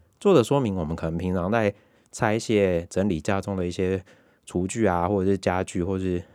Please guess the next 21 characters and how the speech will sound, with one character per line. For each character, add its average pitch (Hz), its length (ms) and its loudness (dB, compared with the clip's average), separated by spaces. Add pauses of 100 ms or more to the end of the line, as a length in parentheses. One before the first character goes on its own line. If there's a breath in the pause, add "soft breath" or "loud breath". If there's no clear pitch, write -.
等 87 220 -2
等 98 180 2
的 - 120 -16
电 92 180 4
器， 85 240 -6 (600 soft breath)
我 107 100 -2
们 104 100 0
会 131 220 8
修 120 320 2
完 82 280 2 (120)
或 107 120 -2
者 104 80 2
保 90 220 2
养 85 160 2
完 - 220 -12
再 98 80 -2
把 78 120 -6
它 78 120 -4
装 87 180 -2
回 - 140 -8
去， - 200 -12